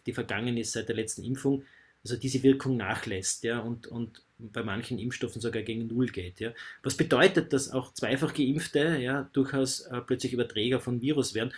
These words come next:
Und wenn nachher nur der Kontext passt, also ein geschlossener Raum, <laughs> wo viele Menschen auf engem Raum, äh, laut singen, schreien, tanzen, Alkohol konsumieren, dann hast du genau das, was man halt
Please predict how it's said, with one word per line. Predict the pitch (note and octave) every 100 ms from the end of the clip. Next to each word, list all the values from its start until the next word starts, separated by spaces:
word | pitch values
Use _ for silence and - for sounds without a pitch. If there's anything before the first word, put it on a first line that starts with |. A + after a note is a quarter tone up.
| - -
Und | B2
wenn | B2+
nachher | C3+ C#3
nur | C#3
der | C3
Kontext | C3 F3 G3 - -
passt, | A2+ G2+ - -
also | A2 A#2+
ein | B2+
geschlossener | B2 B2 A#2+ - C#3 B2
Raum, | G#2+ G#2+ C#3 D#3
<laughs> |
wo | C3
viele | C3+ C#3 D3
Menschen | C3+ A#2 D3 C#3+
auf | B2+
engem | - B2 C3
Raum, | B2 G2+ D3 C3+ - - -
äh, | B2
laut | A#2+ A2 C3+
singen, | - D3 C#3+
schreien, | C3+ A2 G#2 C3 C3
tanzen, | G2+ C3+ - C3+
Alkohol | A2+ B2 C3+
konsumieren, | B2 C3 C3 B2+ B2 C#3+
dann | B2+ A#2 G#2+
hast | B2 -
du | -
genau | B2 A2+
das, | C3+ B2+ -
was | C3
man | B2+ A2
halt | B2 -